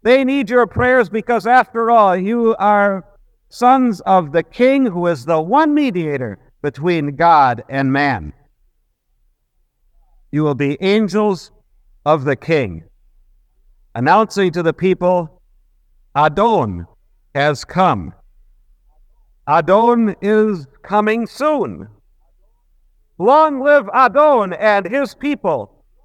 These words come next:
Let every tongue confess that Jesus Christ is Adon, to the glory of God the Father." Amen.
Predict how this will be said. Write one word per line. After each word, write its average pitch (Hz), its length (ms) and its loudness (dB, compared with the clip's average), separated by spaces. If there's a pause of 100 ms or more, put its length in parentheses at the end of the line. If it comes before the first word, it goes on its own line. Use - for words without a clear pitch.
(640)
Let 254 260 2
every 277 400 2
tongue 175 340 0
confess 165 680 -2 (260)
that 147 240 -2
Jesus 240 500 0
Christ 208 520 0 (100)
is 202 500 -2 (280)
Adon, 170 680 0 (1000)
to 139 120 -4
the 127 140 -2
glory 151 540 2
of 120 260 -6
God 131 300 0
the 131 100 -4
Father." 98 500 0 (1800)
Amen. 101 460 -4